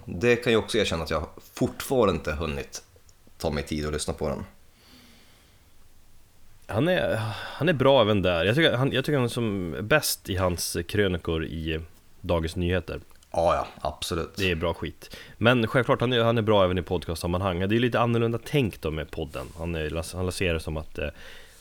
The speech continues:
Speaker 2: det är artisten, eller artisterna, bandet som, som frågar Strage, ställer han, frågorna till honom.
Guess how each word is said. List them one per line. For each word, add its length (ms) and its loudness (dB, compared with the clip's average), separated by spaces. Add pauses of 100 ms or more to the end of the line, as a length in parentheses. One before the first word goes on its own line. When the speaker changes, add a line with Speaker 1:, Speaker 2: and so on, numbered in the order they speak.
(100)
Speaker 2:
det 60 -2
är 40 4
artisten, 720 -2 (360)
eller 120 -4
artisterna, 440 -4
bandet 420 -2
som, 220 -4 (840)
som 160 -8
frågar 320 2
Strage, 460 4 (140)
ställer 320 -2
han, 280 -2
frågorna 360 0
till 120 -2
honom. 260 -2